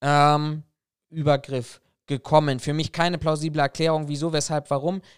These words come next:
das so kommen sollte. Ich bin mal gespannt, was das Gericht an dieser Stelle aufarbeitet. Ich halte euch hier vor allem auf diesem Kanal auf dem Laufenden dazu.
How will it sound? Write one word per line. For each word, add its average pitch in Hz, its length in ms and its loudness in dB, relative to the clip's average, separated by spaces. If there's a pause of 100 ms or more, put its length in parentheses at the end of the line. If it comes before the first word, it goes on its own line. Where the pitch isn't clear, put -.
das 151 180 -4
so 151 100 -6
kommen 180 320 -2
sollte. 156 280 -4
Ich - 160 -8
bin 160 120 -6
mal 156 140 -2
gespannt, 147 420 -6
was - 240 -4
das - 240 -2
Gericht 147 320 -6
an 143 140 -4
dieser 143 220 0
Stelle 139 380 0
aufarbeitet. 135 800 -2 (320)
Ich 143 240 -6
halte 135 220 -2
euch 127 180 -4
hier 165 500 2 (100)
vor 123 200 -2
allem 127 240 2
auf - 140 -8
diesem 135 320 -8
Kanal 117 540 -4 (320)
auf 123 380 -2 (340)
dem 139 360 -2 (300)
Laufenden 123 960 -2 (260)
dazu. 117 640 -4